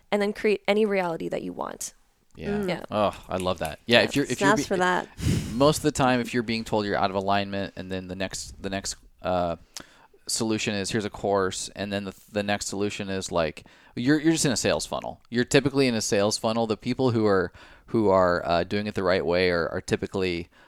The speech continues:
Speaker 2: um, you know, not driving some sort of product at the end of the day. Uh,
Speaker 3: Mm-hmm.
Speaker 2: but, but that's kind of the world we live in, is you're, you're pushed into thinking something's not right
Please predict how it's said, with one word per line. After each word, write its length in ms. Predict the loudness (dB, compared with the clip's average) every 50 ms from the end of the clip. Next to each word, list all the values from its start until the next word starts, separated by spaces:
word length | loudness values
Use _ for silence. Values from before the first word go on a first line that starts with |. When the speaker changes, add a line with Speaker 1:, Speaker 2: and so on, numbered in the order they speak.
| -18 _ -6
Speaker 2:
um, 440 | -4 -2 0 0 -2 -2 -6 -10 -12
you 80 | -10 -8
know, 160 | -6 -6 -4
not 300 | -2 0 0 0 0 -4
driving 640 | -6 -4 -2 0 2 2 0 0 -2 -4 -6 -6 -6
some 260 | -4 -4 -4 -4 -4
sort 300 | -4 -2 -2 -2 -2 -2
of 140 | -4 -6 _
product 420 | 0 2 2 2 2 0 -2 -4 -8
at 100 | -8 -8
the 120 | -6 -8
end 120 | -8 -8
of 60 | -8 -10
the 80 | -8
day. 420 | -6 -4 -4 -2 -2 -4 -6 -8 -12 -10
Uh, 300 | -6 -4 -2 -2 -2 -2
Speaker 3:
Mm-hmm. 140 | -2 -2 -2
Speaker 2:
but, 200 | -2 -4 -4 -6
but 100 | -4 -4
that's 160 | -4 -4 -4 -4
kind 140 | -4 -4
of 40 | -2
the 80 | -2 -2
world 240 | 0 0 -2 -2 -4
we 80 | -6
live 220 | -4 -2 -4 -4 -4
in, 100 | -6 -8
is 220 | -8 -10 -10 -10
you're, 160 | -10 -10 -10
you're 200 | -10 -12 -14 -14
pushed 360 | -14 -4 -4 -2 -2 -2 -6
into 180 | -10 -10 -10 -10
thinking 460 | -10 -10 -12 -10 -10 -14 -14 -14 -18 -20 -20 -20 _ _
something's 360 | -6 -6 -4 -4 -8 -8 -6 -6
not 240 | -4 -4 -4 -6 -6
right 400 | -6 -6 -4 -4 -4 -6 -8